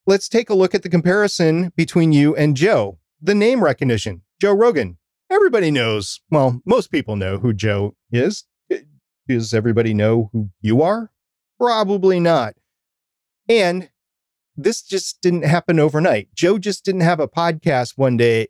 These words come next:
and then Spotify rolled around the next week and said, "Hey, we're gonna give you a hundred million." Here's some things that I dredged up on Wikipedia.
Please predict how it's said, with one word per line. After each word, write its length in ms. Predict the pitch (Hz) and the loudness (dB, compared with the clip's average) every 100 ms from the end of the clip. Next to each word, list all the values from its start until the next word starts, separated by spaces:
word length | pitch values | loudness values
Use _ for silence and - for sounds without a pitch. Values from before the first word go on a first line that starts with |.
| - | -2
and 160 | 127 | 0
then 340 | 123 123 117 117 _ _ _ _ - | 2 2 -2 -4 _ _ _ _ -6
Spotify 480 | 151 131 - 131 120 | -4 -2 0 0 2
rolled 220 | 120 117 | 2 2
around 340 | 120 120 113 | 2 0 0
the 80 | 113 | 0
next 340 | 107 110 - - | 0 -2 -6 -4
week 320 | 123 120 - | -2 -2 -4
and 100 | 110 | -4
said, 460 | - 120 107 101 101 _ _ | -2 0 -2 -4 -10 _ _
"Hey, 180 | 381 269 | 0 0
we're 160 | 240 | 0
gonna 160 | 262 214 | -4 -2
give 160 | 160 143 | 0 0
you 80 | |
a 40 | 139 | 2
hundred 240 | 165 175 | 2 2
million." 400 | 196 233 123 - _ _ _ _ _ | 2 2 0 -6 _ _ _ _ _
Here's 240 | 196 226 | 0 0
some 160 | - 233 | 0 -2
things 320 | 160 127 127 | 0 0 2
that 100 | 131 | 0
I 60 | 123 | 0
dredged 420 | 113 117 107 - | 0 -2 -2 -2
up 160 | 113 123 | -2 0
on 220 | 117 104 | -2 -2
Wikipedia. 720 | 104 127 113 135 143 98 90 | -2 -2 0 0 0 -4 -8